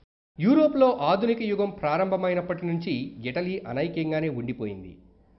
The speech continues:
ఇటలీలో ఉన్న చిన్న చిన్న రాజ్యాలు నిరంతరం పరస్పర వివాదాలతో కూరుకుపోయి ఉండేవి. నెపోలియానిక్ యుద్ధాలతో, సంస్కరణలతో ప్రప్రథమంగా ఇటలీ ప్రజల్లో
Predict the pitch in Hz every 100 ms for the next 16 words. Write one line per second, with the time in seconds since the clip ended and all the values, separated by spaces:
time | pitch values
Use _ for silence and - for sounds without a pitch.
0 | _ 123 196 202 202 190 185 170 - 143
1 | 165 165 151 117 127 131 160 190 127 117
2 | 131 175 175 165 160 147 127 156 - 156
3 | 131 117 143 143 143 139 135 131 127 143
4 | 139 143 170 123 117 104 95 - - _
5 | - 156 180 269 254 214 202 202 170 143
6 | 156 151 151 170 180 - - 143 202 -
7 | 175 165 151 160 151 123 165 151 151 151
8 | 147 120 110 139 151 151 139 139 135 110